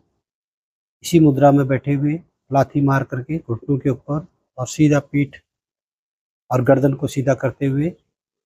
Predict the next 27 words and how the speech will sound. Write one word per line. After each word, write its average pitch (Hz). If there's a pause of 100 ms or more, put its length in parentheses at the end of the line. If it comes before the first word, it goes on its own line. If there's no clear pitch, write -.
(160)
ऐसे 120
बैठे 139
रहते 135
हैं। 160
इसको -
बोलते 139
हैं 180
ध्यान 123
मुद्रा। 101 (1160)
ये 139
देखिए 123
आप, - (920)
ये 120 (1800)
आराम 165
से 180
आप 151
कर -
सकते -
हैं 151
इसको। 185 (1080)
जो 151
विद्यार्थी 147
पढ़ने 143
में 143
कमज़ोर 139
होते 139
हैं 170